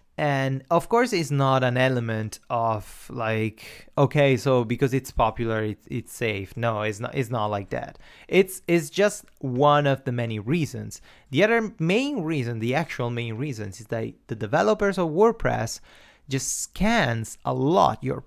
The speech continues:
plugin and widgets. When you create something custom, you have to submit. Is that, it's not that you upload your plugin on the repository and it's always available already, like, immediately available. They review your code, and if it's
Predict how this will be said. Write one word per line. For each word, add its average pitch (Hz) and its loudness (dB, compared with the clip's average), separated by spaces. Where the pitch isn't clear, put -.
plugin 123 0
and 123 -2
widgets. 151 0
When 170 -2
you 196 -2
create 190 -2
something 147 -4
custom, 170 -2
you 117 -2
have 117 -4
to 117 -6
submit. 127 0
Is 127 -8
that, - -4
it's 127 -2
not 180 0
that 120 2
you 117 0
upload 113 -2
your 104 -4
plugin 120 -2
on 117 -4
the 110 -2
repository 110 -2
and 104 -6
it's - -10
always 113 0
available 104 -4
already, 139 0
like, 120 -2
immediately 117 0
available. 101 -8
They 185 2
review 156 0
your 120 0
code, - -12
and 139 0
if 147 0
it's - -4